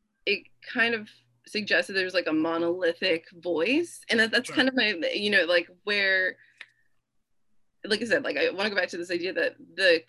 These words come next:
Speaker 1: criticism about, like, white rooms is legit. Like, it's a hundred percent legit, but I think in the conversation, it's very easy to, um, what is the word?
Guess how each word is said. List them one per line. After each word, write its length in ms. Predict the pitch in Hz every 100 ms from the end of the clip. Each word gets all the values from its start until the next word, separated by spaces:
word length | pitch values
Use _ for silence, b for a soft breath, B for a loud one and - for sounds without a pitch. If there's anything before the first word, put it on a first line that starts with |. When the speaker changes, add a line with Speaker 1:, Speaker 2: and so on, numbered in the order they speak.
| -
Speaker 1:
criticism 720 | 240 269 277 262 233 220 214
about, 580 | 170 180 180 170 - -
like, 180 | 180 160
white 420 | 165 175 175 180 175
rooms 560 | 185 185 175 170 170 -
is 300 | 175 180 160
legit. 560 | 175 180 170 170 131 - -
Like, 160 | 170 175
it's 120 | 170
a 40 |
hundred 360 | 185 180 175 180
percent 260 | 185 190
legit, 400 | 156 165 160 180 175
but 100 | 180
I 80 | 170
think 260 | 202 202
in 140 | - 180
the 80 | 165
conversation, 760 | - 180 165 175 185 180 269
it's 160 | 240 214
very 320 | 175 190 180
easy 640 | - 170 185 202 226 247 262 b b b - -
to, 840 | 220 196 190 185 175 170 170 - _ _ _ _
um, 720 | 175 170 160 127 104 - 214 - _ _ _ _ _ _ _ _ _ _ _ _
what 140 | 180
is 180 | 175 175
the 100 | 143
word? 360 | 143 - -